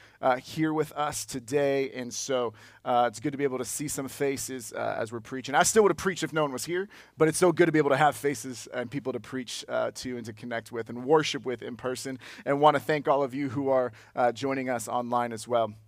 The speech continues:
We are, uh, gonna do a, a one-off series, uh, s-, just a one-off sermon, rather, uh, today. And so I'm gonna ask, I know we just prayed, I'm gonna ask that you join me in a word of prayer as we get ready, uh, to go into a sermon called What's Next?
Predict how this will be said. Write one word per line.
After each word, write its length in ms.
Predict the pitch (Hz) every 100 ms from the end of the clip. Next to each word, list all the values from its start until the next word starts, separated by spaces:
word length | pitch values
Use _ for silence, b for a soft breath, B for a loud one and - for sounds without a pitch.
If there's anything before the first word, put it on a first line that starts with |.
| _ _ _ _ - -
We 180 | 143 160
are, 300 | 170 160 151 B B -
uh, 260 | 147 143
gonna 220 | 147 214
do 240 | 220 185 196
a, 220 | 180 151 156
a 60 |
one-off 800 | 151 147 208 220 185 165 165 -
series, 680 | - - 170 165 165 - -
uh, 180 | 147 143
s-, 180 | 135 -
just 240 | 143 165
a 40 | 170
one-off 380 | 151 175 180 151
sermon, 320 | - 165 143
rather, 380 | 127 117 120 110 B B
uh, 260 | - 127 120
today. 580 | - 135 120 139 127 120
And 100 | 127
so 320 | - 151 135 B B
I'm 140 | 190
gonna 120 | 226
ask, 360 | 190 185 185 -
I 100 | 156
know 380 | 160 165 170 160 -
we 140 | 147 151
just 240 | 165 156
prayed, 340 | - 156 175 196
I'm 60 |
gonna 100 | 185
ask 160 | 175 -
that 60 |
you 60 | 165
join 220 | 123 147
me 60 | 151
in 60 |
a 60 | 139
word 180 | 127 131
of 100 | 113
prayer 300 | - 123 120
as 100 | 113
we 80 | 127
get 140 | 123
ready, 380 | 123 123 131 113 B B -
uh, 160 | 135
to 140 | 139 151
go 320 | 131 180 220
into 320 | 220 - 190
a 60 | 170
sermon 580 | - - 190 190 165 147
called 380 | - 160 156
What's 360 | 131 147 196 -
Next? 540 | 135 139 123 - -